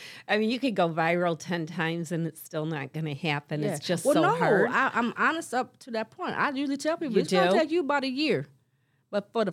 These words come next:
Speaker 2: first six months, let me show you what we're gonna doing. You know, what we're gonna be doing. So you know that the following six months is just gonna be just as crazy and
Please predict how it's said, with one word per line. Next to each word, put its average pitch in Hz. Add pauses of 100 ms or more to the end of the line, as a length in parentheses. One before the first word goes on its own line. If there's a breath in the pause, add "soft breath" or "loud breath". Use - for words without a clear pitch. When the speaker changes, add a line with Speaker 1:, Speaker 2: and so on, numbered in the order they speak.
(120)
Speaker 2:
first 285
six 302
months, 302
let 240
me 233
show 233
you 220
what 202
we're 202
gonna 180
doing. 165 (240)
You 226
know, 196
what 175
we're 190
gonna 175
be 156
doing. 196 (280 loud breath)
So 185
you 196
know 190
that 151
the 131
following 220
six 185
months 180
is 160
just 180
gonna 170
be 143
just 147
as 185 (280 soft breath)
crazy 196
and 135